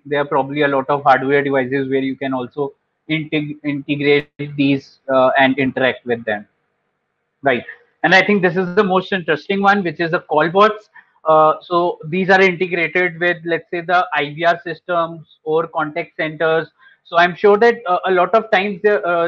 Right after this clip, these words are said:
you have interacted with a traditional kind of, uh, I would not call it as a bot, but be-,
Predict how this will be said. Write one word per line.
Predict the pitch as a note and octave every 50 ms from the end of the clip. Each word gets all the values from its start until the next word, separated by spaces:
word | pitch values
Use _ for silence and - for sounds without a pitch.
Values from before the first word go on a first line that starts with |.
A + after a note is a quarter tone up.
| E3 E3+
you | F#3
have | F#3+ G3+ F#3+ F#3+ - _ _ _ _ _ _ _ F3
interacted | F#3 F3+ E3 - F3+ E3+ D#3+ - - - G3 G3 G3+ F3 E3+
with | F3+ F3+ E3
a | G3 G3+ G3 G3+ - F#3+
traditional | E3 D#3+ D3+ D3+ E3+ D#3+ C#3+ - - _ E3+ F3 F3+ F3+ F3+ F3+ F3+ F3+ F#3 F3 E3+ _ _ _ _ _ _ _ _ _ _ -
kind | E3+ D#3+ D#3+ D#3+ D#3+ E3+
of, | E3+ F3+ F3 F3 - _ _ -
uh, | E3 D#3 D3+ D3+ D3+ D3+ D3 D3+ D3+ D3+ - E3
I | E3
would | D#3+ F3+ E3+
not | E3 F3+ F#3+ F#3 -
call | - F3 E3 E3+
it | F3 F#3 F3+
as | F3+ E3
a | E3 F#3+
bot, | E3+ D3 C3 D3+ D#3 D#3 E3+ F#3+ F3 E3 D#3
but | E3 E3 D#3 D3
be-, | D#3 D3+